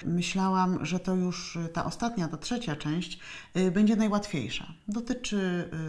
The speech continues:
y, najbardziej współczesnych czasów. Y, nie powinna mnie zaskoczyć. Zaskoczyła. Zaskoczyła i to bardzo, i to były takie momenty,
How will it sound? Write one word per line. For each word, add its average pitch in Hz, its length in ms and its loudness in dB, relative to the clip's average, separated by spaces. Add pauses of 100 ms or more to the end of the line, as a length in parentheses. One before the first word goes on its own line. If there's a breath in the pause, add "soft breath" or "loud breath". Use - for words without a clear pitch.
(180)
y, - 40 -8
najbardziej 175 340 0
współczesnych 214 640 -2
czasów. 185 720 -4 (680 loud breath)
Y, 160 300 -4 (120)
nie 190 100 2
powinna 214 400 6
mnie 208 200 8
zaskoczyć. - 920 -4 (760)
Zaskoczyła. 170 760 -4
Zaskoczyła 214 540 -2
i 180 80 -2
to 196 120 0
bardzo, 208 340 2
i 208 60 2
to 208 100 0
były 208 240 2
takie 208 220 -2
momenty, 202 680 2